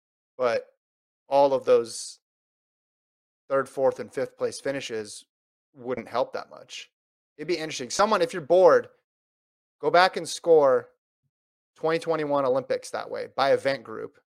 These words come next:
and email us, flowtrackpodcast at gmail dot com. Maybe I'll do that when I'm on vacation. I'll try to figure it out. But, like,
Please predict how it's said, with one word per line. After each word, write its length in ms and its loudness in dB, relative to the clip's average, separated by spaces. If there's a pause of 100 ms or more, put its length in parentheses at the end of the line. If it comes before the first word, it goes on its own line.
(360)
and 200 -12
email 320 -10
us, 200 -14
flowtrackpodcast 800 -8
at 100 -14
gmail 240 -14
dot 160 -12
com. 180 -20
Maybe 180 -6
I'll 100 0
do 100 -6
that 260 -10
when 120 -16
I'm 80 -16
on 100 -14
vacation. 600 -16
I'll 80 -16
try 120 -8
to 60 -12
figure 260 -12
it 60 -8
out. 160 -12 (500)
But, 160 0
like, 360 4